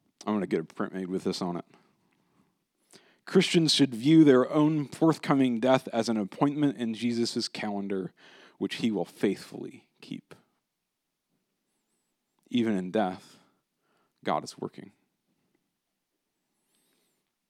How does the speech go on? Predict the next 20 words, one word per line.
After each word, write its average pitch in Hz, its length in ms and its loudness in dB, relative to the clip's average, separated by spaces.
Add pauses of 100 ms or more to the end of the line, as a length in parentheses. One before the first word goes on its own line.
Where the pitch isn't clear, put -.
(220)
In 107 80 -4
the 104 80 0
past 135 300 2
three 107 160 2
months, 117 280 2
there 110 140 2
were 107 80 2
days 110 400 0
when 104 200 -2
I, 95 420 -2
I, 87 40 -2 (180)
I 107 60 -2
really 110 500 2
only 139 360 0
thought 131 260 2
about 98 360 -4 (1000)
to - 80 -6
die 95 240 -4
as 87 120 -8
gain. 98 440 -6